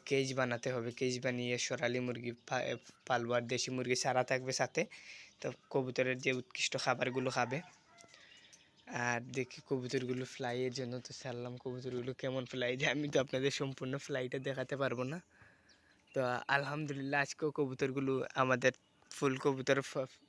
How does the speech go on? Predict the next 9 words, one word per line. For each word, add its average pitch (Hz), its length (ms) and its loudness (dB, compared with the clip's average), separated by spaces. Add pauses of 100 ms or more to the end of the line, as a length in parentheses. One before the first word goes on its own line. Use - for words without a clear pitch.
(420)
ফ্লকটা 139 400 4
বেগে 135 320 6
গেছে, 127 280 2 (680)
মানে 123 160 4
বেগে 131 280 6
বলতে 135 320 6
ওরা 131 140 6
ফ্লাইয়ের 131 420 -4
জন্য 135 300 -6